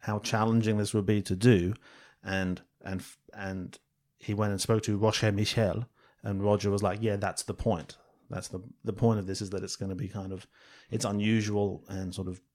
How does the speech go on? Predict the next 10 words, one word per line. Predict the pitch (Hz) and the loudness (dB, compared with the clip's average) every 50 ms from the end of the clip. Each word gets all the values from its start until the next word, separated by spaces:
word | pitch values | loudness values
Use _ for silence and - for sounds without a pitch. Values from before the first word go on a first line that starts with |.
| _ _ _ _ | _ _ _ _
difficult | - 120 107 - - - - - - | 0 0 0 0 -2 -10 -10 -10 -8
to | - - 98 95 | -6 -6 -4 -4
sort | 92 95 92 | -4 -6 -8
of | - - _ - | -8 -10 _ -4
portray." | - 107 - - 104 101 101 95 92 98 - _ _ _ _ - - - _ _ - - | -4 -4 -2 -2 -4 -2 -2 -4 -6 -8 -12 _ _ _ _ -20 -20 -20 _ _ -14 -10
Um, | 117 52 52 55 57 - 113 - _ _ _ _ _ - - _ - - _ _ _ _ _ _ _ _ _ _ _ _ _ _ _ _ _ _ _ - | -8 -6 -6 -6 -6 -8 -10 -12 _ _ _ _ _ -20 -20 _ -20 -20 _ _ _ _ _ _ _ _ _ _ _ _ _ _ _ _ _ _ _ 0
and | 131 131 123 | 2 4 6
so, | - 135 131 | 8 8 8
again, | 113 135 139 185 147 127 | 8 8 6 6 6 6
respectable, | 120 131 131 - - 185 185 - 90 - 85 120 - | 6 6 6 6 6 4 4 2 -4 -4 -6 -8 -8